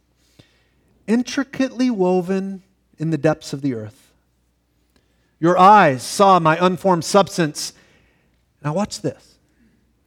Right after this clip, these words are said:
"In your book were written, every one of them,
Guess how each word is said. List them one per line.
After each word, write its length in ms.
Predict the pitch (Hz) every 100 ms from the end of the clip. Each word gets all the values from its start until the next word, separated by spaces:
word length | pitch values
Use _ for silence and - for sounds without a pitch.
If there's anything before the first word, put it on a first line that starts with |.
| _ _ _ _ _
"In 340 | - 208 233 240
your 240 | 220 214
book 460 | 165 190 196 - -
were 240 | 170 165
written, 600 | 151 185 - - 107 104 _ _ _ _ _
every 360 | - 214 - 233
one 240 | 196 214
of 160 | 220 123
them, 280 | 104 98